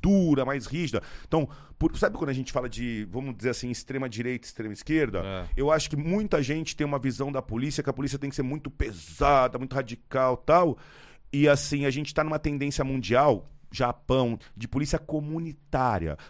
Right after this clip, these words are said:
Speaker 1: polícia humanizada, polícia que se comunica, que pergunta, que explica por que abordou.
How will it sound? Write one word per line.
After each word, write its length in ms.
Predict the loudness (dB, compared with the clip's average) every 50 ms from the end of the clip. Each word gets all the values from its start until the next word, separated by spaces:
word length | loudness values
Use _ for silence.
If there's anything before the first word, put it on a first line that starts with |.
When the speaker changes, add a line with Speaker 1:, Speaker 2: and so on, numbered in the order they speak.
| -6
Speaker 1:
polícia 340 | -2 -2 -2 0 0 0 0
humanizada, 1000 | 0 0 -2 -4 -4 -4 -4 -4 -6 -6 -2 2 4 6 6 4 4 2 -2 -4
polícia 360 | -2 -2 -4 -4 -4 -4 -6
que 100 | -6 -8
se 100 | -12 -8
comunica, 720 | -6 -4 -2 -2 -2 -2 0 0 0 -2 -2 -2 -2 -2 -2 -6 -16 -14 -10
que 140 | -8 -8 -4
pergunta, 840 | -2 -2 -2 -2 -4 -6 -4 0 0 2 2 0 -2 -2 -2 -4
que 120 | -4 -4
explica 680 | -8 -6 -6 -8 -6 _ -2 -2 0 -2 -4 -4 -4 -4
por 160 | -2 -4 -4
que 100 | -2 -2
abordou. 520 | -2 0 0 -2 0 0 0 0 0 -2